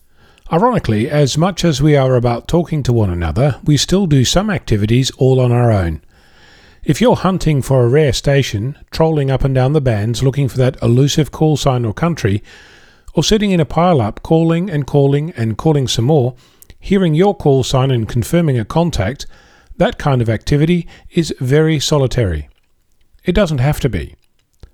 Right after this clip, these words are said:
I know the feeling of getting a hard get and putting down your microphone and jumping up and down, yelling in celebration, wanting to tell someone, your X Y L,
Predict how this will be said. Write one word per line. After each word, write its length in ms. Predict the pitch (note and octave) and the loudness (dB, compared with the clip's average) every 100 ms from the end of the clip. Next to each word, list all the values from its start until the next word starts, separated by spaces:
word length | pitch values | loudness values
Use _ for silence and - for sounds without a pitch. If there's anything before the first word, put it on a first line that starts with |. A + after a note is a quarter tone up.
| _ _ - | _ _ -2
I 120 | F#3 | 0
know 240 | F#3+ G#3+ | 2 2
the 80 | F3 | 0
feeling 400 | - B2+ A#2+ A#2 | 2 2 2 0
of 160 | A2 - | -4 -2
getting 260 | C#3 B2+ | 0 0
a 80 | A2 | -4
hard 420 | - - D3 B2+ | -4 -2 0 0
get 360 | A2 D3 C3 - - - - - | -2 -2 -4 -12 -14 -20 -20 -4
and 240 | C#3 C3+ | -2 0
putting 300 | - D#3+ F3 | 0 0 0
down 240 | D3+ C#3 | 0 0
your 80 | C3+ | 0
microphone 600 | A#2 A#2 - - C3 C3+ | 0 0 -2 0 0 0
and 240 | - A2+ G#2 | -2 -4 -2
jumping 400 | D#3 D#3+ D3 C3+ | -2 0 0 0
up 160 | C#3 | 0
and 120 | C#3+ B2 | 0 0
down, 380 | B2 C3 C#3+ | 0 0 -4
yelling 320 | A2+ D#3 E3+ D3+ | 0 0 2 0
in 140 | C3 | -2
celebration, 720 | - C#3 B2+ B2+ B2 G#2+ G2 | 0 0 0 0 0 -2 -2
wanting 320 | B2 D#3 D3+ | 0 0 0
to 100 | C3+ | -2
tell 260 | C3 C#3+ C3+ | 0 0 0
someone, 520 | - C#3+ B2+ F#2 D#2+ - | 0 -2 -2 -4 -8 -6
your 140 | A2 | -4
X 240 | C3 - | -2 -2
Y 220 | C#3 A#2+ B2 | 0 2 2
L, 260 | C#3+ C#3+ | 2 -2